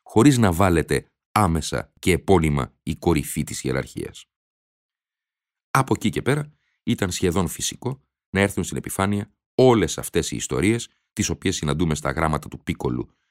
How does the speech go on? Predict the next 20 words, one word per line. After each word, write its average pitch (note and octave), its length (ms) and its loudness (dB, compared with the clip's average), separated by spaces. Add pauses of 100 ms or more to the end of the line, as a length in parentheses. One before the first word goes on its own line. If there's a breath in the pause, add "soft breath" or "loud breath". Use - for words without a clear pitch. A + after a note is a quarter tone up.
(120)
και - 140 0
του - 100 -8
Σίγμα C#2+ 440 0
Πι, - 340 -4 (340)
αλλά G#2 240 2
και F#2 140 -2
δημοσιευμένες E2 680 0
στις - 160 -8
σελίδες D2+ 580 0 (140)
της D#2+ 180 -2
Μέλισσας F2+ 640 2
που C#2 100 -4
εξέδιδαν C2 540 -6
τότε A#1 200 -8
οι A1+ 60 -6
διαφωτιστές, C2 680 -6 (460)
για F2+ 140 0
καταχρήσεις, - 840 -2 (160)
χρέη, E2 580 0
κοκονίτσες - 840 -2